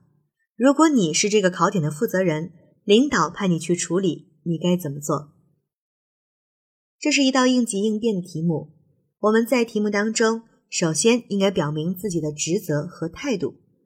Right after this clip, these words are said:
对于这件事情应该秉承什么样的原则去处理。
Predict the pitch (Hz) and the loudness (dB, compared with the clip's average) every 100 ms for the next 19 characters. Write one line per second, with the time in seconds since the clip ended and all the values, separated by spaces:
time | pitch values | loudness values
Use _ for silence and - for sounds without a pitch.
0 | _ - 226 226 233 190 180 190 180 151 | _ 6 6 6 0 0 0 -2 -2 -4
1 | 151 - - 240 247 247 165 143 - 160 | -8 -12 -6 2 2 2 -6 -6 -4 -4
2 | 190 - 175 220 214 165 156 151 233 - | -4 -2 0 2 2 -2 -2 -4 -2 -2
3 | 151 151 160 - 160 151 - | -4 -2 -6 -4 -2 -2 -4